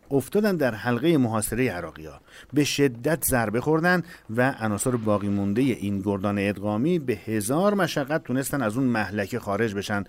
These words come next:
و به عقب برگردن. در نتیجه در چپ نصر دو که ما باشیم،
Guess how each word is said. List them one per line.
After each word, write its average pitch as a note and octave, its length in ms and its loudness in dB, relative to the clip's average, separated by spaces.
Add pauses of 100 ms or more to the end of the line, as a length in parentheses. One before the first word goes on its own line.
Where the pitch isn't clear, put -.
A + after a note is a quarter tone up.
(220)
و G#2 240 2
به G2+ 220 -6
عقب G2 400 -6
برگردن. - 500 -18 (400)
در A2 160 2
نتیجه A#2 540 2 (240)
در A2+ 160 2
چپ - 500 -2
نصر G#2 400 2
دو F#2+ 200 2
که G#2 120 -6
ما G#2 120 2
باشیم، D#3+ 500 2